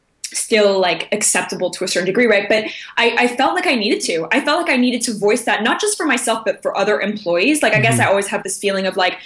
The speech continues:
Speaker 1: I'm not alone, and I feel like you wanna do it for others.
Speaker 2: Yeah.
Speaker 1: Um,
Speaker 2: But that's
Speaker 1: you know?
Speaker 2: risky, and that takes
Speaker 1: Yeah,
Speaker 2: balls.
Speaker 1: yeah.
Speaker 2: It takes giant brass balls.
Speaker 1: Yeah.
Speaker 2: Because most people are, are scared because
Speaker 1: Yeah.
Speaker 2: you're going to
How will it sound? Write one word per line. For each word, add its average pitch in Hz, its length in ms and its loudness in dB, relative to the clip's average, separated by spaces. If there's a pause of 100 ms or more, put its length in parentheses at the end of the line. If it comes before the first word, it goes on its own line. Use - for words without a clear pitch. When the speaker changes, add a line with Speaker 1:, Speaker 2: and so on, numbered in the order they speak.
(280)
Speaker 1:
I'm 233 160 2
not 220 140 2
alone, 208 460 0
and 226 80 2
I 208 120 0
feel 220 120 -2
like 208 180 -2
you 202 140 -6
wanna 185 280 -2
do 196 120 2
it - 120 -6
for - 200 -6
others. 240 420 2
Speaker 2:
Yeah. 147 460 6
Speaker 1:
Um, 98 140 -4 (260)
Speaker 2:
But 202 100 6
that's 233 240 8
Speaker 1:
you 190 80 4
know? 226 40 10
Speaker 2:
risky, 139 440 6
and 175 140 8
that 180 100 6
takes - 260 0
Speaker 1:
Yeah, 147 60 -4
Speaker 2:
balls. 131 400 4
Speaker 1:
yeah. - 160 2 (100)
Speaker 2:
It 170 120 4
takes - 280 0 (160)
giant 135 600 0
brass 127 340 -2
balls. 135 480 -4 (240)
Speaker 1:
Yeah. 339 160 6
Speaker 2:
Because 190 400 6
most 190 300 8
people 196 340 0
are, 147 380 0
are 147 100 0
scared 139 640 0
because 160 480 0
Speaker 1:
Yeah. 165 140 -2
Speaker 2:
you're 151 180 6
going 156 300 4
to 151 100 4